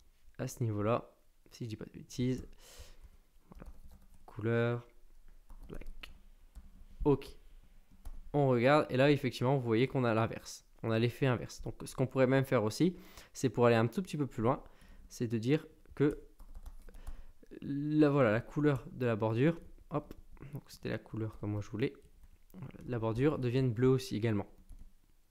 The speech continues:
Donc là, vous voyez, on a vraiment l'effet inverse qui se produit. Donc on pourrait même mettre, si on souhaitait, euh, le texte aussi, il n'y aura pas de souci, voilà. Hop, ça fait vraiment l'effet inverse. Donc pour rendre tout ça vraiment assez fluide,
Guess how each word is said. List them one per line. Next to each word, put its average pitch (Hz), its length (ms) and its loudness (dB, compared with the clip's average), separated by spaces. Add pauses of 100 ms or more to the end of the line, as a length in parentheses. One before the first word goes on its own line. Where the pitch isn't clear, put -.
(200)
Donc - 160 -16
là, 131 40 4
vous 131 80 2
voyez, 123 240 6
on 117 140 2
a 120 80 2
vraiment 120 500 0
l'effet 131 440 0
inverse 127 280 -2
qui - 100 -14
se - 80 -12
produit. 101 380 -6 (200)
Donc - 120 -12
on - 60 -14
pourrait 117 160 0
même 120 160 2
mettre, 120 300 0
si 117 160 -6
on 110 100 0
souhaitait, 127 440 0 (340)
euh, 104 100 0
le 104 160 2
texte 120 300 0
aussi, 113 260 -2
il 139 60 2
n'y 123 80 2
aura 104 140 0
pas 113 120 0
de 110 60 -6
souci, 127 340 -4
voilà. 110 400 -2 (640)
Hop, 143 240 -4 (1120)
ça - 200 -6
fait 131 160 2
vraiment 120 400 2
l'effet 131 280 0
inverse. - 460 -2 (520)
Donc 139 220 0
pour 156 220 0
rendre 170 260 6
tout 160 120 -6
ça 160 160 2
vraiment 143 320 2
assez 123 320 -4
fluide, 202 400 0